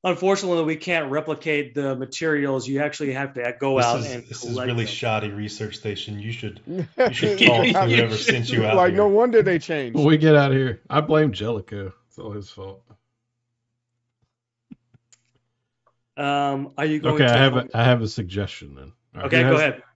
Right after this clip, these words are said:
Speaker 4: who has the highest medical or medicine? What is it? Medicine.
Speaker 2: Probably our doctor.
Speaker 4: Well, it's, no, I know that, but between the three of us,
Speaker 1: <laughs>
Speaker 4: mine is a one.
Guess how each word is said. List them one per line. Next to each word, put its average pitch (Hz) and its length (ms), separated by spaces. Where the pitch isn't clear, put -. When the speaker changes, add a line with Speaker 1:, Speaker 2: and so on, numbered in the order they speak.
Speaker 4:
who 123 120
has 123 200
the 110 120
highest 107 520
medical 87 640
or 90 100
medicine? 90 400
What 78 120
is 71 120
it? 71 80
Medicine. 85 460
Speaker 2:
Probably 151 360
our 117 100
doctor. 107 540
Speaker 4:
Well, 107 160
it's, 107 160
no, 139 180
I 110 120
know 107 180
that, 85 260
but 95 140
between 113 360
the 95 80
three 110 280
of 90 120
us, 95 440
Speaker 1:
<laughs> - 2000
Speaker 4:
mine 127 240
is 123 120
a 110 60
one. 90 480